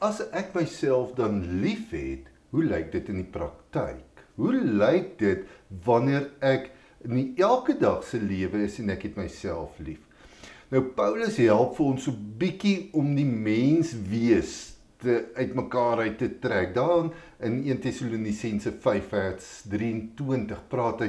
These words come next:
van siel en gees en liggaam. Nou, oor die, oor die gees het ons lekker gesels aan die begin van,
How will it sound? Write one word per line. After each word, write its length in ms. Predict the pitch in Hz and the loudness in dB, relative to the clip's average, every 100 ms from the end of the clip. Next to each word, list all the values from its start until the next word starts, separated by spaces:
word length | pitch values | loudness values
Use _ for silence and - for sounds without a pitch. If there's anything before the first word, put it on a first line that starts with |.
| - | -2
van 140 | 101 - - - - _ | -4 -4 -14 -20 -20 _
siel 760 | - - 202 180 175 175 175 165 - - - | -16 -4 2 4 6 6 6 0 -12 -10 0
en 200 | 107 110 - - - | 0 0 -4 -10 -6
gees 540 | 180 170 151 131 - - - | -2 2 4 4 0 -8 -4
en 380 | 120 113 110 92 98 | -2 0 0 0 2
liggaam. 420 | 110 - 85 71 71 - _ | 2 0 -8 -8 -12 -20 _
Nou, 100 | 101 110 | -4 0
oor 120 | 127 | 2
die, 120 | 131 127 - | 2 0 -4
oor 140 | 117 110 | -2 -2
die 100 | - - | -2 -4
gees 360 | 240 123 98 113 | 2 2 2 -2
het 120 | 107 | -2
ons 220 | 110 107 - | -2 -2 -6
lekker 480 | 104 127 117 139 - | -6 -2 -2 -2 -4
gesels 400 | - 131 104 - | -4 -2 0 0
aan 140 | 110 | -2
die 80 | 101 | -2
begin 340 | 104 - 190 151 - | -2 0 0 0 -2
van, 200 | 98 | -4